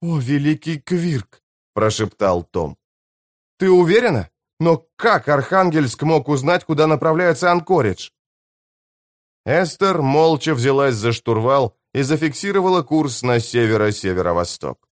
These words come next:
Затем повернулась, спрятав руки за спину и схватившись за край пульта управления с такой силой,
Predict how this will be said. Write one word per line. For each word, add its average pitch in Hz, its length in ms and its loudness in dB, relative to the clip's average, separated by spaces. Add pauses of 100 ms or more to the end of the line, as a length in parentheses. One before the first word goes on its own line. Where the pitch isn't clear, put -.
(400)
Затем 117 520 2
повернулась, 139 840 0
спрятав 107 540 0
руки 104 300 -2
за 123 240 2
спину 113 360 -2
и 104 60 0
схватившись 110 680 -2
за 101 200 -2
край 113 280 0
пульта 107 360 -2
управления 101 720 0
с - 120 -8
такой 135 400 0
силой, 127 460 -4